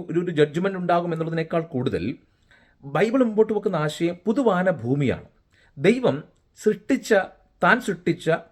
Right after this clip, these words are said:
ഭൂമിയെ, അതിനെ പുതുതാക്കും. അതിനാണ് നമ്മൾ വെളിപ്പാട് പുസ്തകം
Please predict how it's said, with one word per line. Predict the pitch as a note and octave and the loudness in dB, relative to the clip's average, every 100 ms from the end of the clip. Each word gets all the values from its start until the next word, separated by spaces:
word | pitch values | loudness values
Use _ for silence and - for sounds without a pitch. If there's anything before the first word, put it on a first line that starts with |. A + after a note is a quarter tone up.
| _ _ _ | _ _ _
ഭൂമിയെ, | C#3+ C3+ G#3 F3 F#2+ - _ _ _ | -8 0 2 2 0 -4 _ _ _
അതിനെ | D#3 G3+ | -2 0
പുതുതാക്കും. | G#3+ B3+ A#3+ D3+ - - _ _ _ _ _ _ _ _ - | 0 0 4 2 2 -14 _ _ _ _ _ _ _ _ 0
അതിനാണ് | G3+ A3+ F3 E3 - | 4 6 4 2 0
നമ്മൾ | F3 F3 E3+ | 0 2 2
വെളിപ്പാട് | C#3+ D#3+ G#3 G#3+ | 2 2 2 0
പുസ്തകം | G3+ F#3 | 0 -4